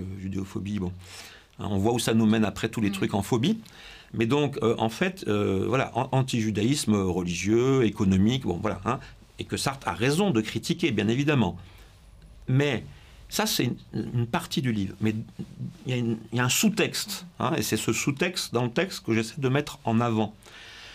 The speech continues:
Speaker 1: où Sartre se saisit, en fait, de cette critique euh, de, euh, l'anti-, de l'antijudaïsme, de l'antisémitisme, il s-, il s'en saisit pour faire une critique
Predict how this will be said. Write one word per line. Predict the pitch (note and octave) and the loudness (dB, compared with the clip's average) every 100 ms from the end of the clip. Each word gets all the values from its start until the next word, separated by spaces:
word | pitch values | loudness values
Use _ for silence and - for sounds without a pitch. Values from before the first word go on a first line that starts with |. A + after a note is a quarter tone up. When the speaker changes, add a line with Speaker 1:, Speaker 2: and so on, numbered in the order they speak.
| - - - - | -20 -20 -6 -2
Speaker 1:
où | |
Sartre | A#2+ - F#3+ F#3+ | 0 2 0 0
se | - C3 | 0 0
saisit, | - F3 E3 D3+ B2+ - - - - - - - - | 2 2 4 0 -2 -8 -18 -20 -20 -20 -20 -20 -12
en | - | -4
fait, | B2 | 0
de | G2 | 0
cette | G#2 G2+ | 0 -2
critique | - D#3+ - E3 - - - - - - - - | 0 0 2 0 0 -14 -20 -20 -20 -20 -20 -2
euh, | G2+ F#2 - | 0 0 -2
de, | G#2 G#2 G2+ - | 0 2 0 -4
euh, | G2+ F#2 F2+ G2 | -6 -6 -6 -2
l'anti-, | F#2+ F#2+ G2 - | -2 -2 -8 -6
de | G2 | -4
l'antijudaïsme, | F2+ F2 F2+ F#2 D#2+ A2 A2 | -4 -4 -4 -6 -2 -4 -2
de | F#2+ | -4
l'antisémitisme, | F2 F#2 G2+ G#2+ - - - | -4 -6 -6 -2 -4 -4 -6
il | B2 | -6
s-, | - - | -6 -8
il | |
s'en | - A2+ | -4 -4
saisit | A2 C#3 F#3+ A3+ - _ | -2 0 0 -2 -8 _
pour | B2+ | -4
faire | - D3+ | 0 0
une | C#3+ C3+ | 0 0
critique | - C#3+ - A3+ - | -2 -4 -2 -4 -4